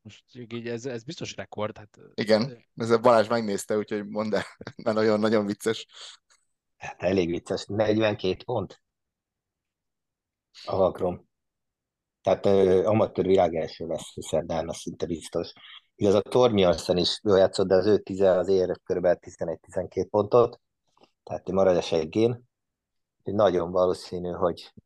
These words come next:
Speaker 1: Ö,
Speaker 3: hogy
Speaker 1: rekord
Speaker 3: amatőr
Speaker 1: akkor
Speaker 3: világ első.
Speaker 1: bőven.
Speaker 3: Hát az biztos, hogy rekord, az, az
Speaker 2: Igen, mert
Speaker 3: torony
Speaker 2: ugye
Speaker 3: magas.
Speaker 2: a, az amatőr versenynek a, a, a Power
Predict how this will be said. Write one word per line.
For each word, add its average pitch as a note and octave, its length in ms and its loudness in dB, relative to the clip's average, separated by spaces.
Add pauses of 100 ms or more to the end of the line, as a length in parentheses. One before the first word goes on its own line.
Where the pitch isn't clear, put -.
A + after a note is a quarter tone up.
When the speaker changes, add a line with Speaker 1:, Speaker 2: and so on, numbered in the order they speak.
(440)
Speaker 1:
Ö, - 80 -18
Speaker 3:
hogy D3 200 -8
Speaker 1:
rekord A2+ 240 -4
Speaker 3:
amatőr E2+ 260 -2
Speaker 1:
akkor E2+ 160 -2
Speaker 3:
világ D#2+ 200 -2
első. G#2+ 180 -8
Speaker 1:
bőven. G2+ 340 -10
Speaker 3:
Hát F#3 200 -2
az F3+ 100 0
biztos, B2 420 0
hogy D2 140 -8
rekord, D2 420 -6
az, - 200 -8
az D#2 300 -6 (480)
Speaker 2:
Igen, A2+ 280 6
mert A#2 140 6
Speaker 3:
torony B2 60 2
Speaker 2:
ugye B2+ 160 4
Speaker 3:
magas. A#2+ 220 6
Speaker 2:
a, F#2+ 60 -4
az A2+ 100 -2
amatőr C3+ 360 0
versenynek A#2+ 600 -2
a, A2 420 -2
a, G#2+ 420 -2 (120)
a G2+ 160 -6
Power A2 560 0